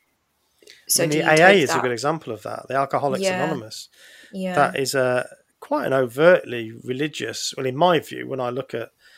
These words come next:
Speaker 2: the way that that's, um, that's presented, you know,
Speaker 1: Mm.
Speaker 2: there's, there's a lot of God stuff in there.
Speaker 1: Mm-hmm.
Speaker 2: Um, and I know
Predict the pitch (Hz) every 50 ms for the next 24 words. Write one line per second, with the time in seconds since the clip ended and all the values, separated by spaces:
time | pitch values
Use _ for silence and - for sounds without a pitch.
0 | _ _ _ _ - 135 123 123 123 120 123 117 113 113 - - 123 120 - -
1 | - - - - - - - 120 117 113 113 110 113 113 117 - - _ - 120
2 | 113 127 139 139 131 - - - - - - _ _ _ _ _ _ _ _ _
3 | _ _ - 214 196 165 139 123 120 110 131 139 131 - - - 143 135 - 139
4 | 131 139 143 147 131 120 - - 160 180 175 - - - - 110 - - 113 104
5 | 104 98 107 - - - - - _ _ _ _ _ _ _ _ _ _ _ _
6 | _ _ _ - - 135 131 127 127 127 127 123 127 127 127 - _ _ _ _
7 | _ _ _ _ _ _ _ _ - 135 127 127 127 123 123 123 127 139 147 151
8 | 147 139 139 135 127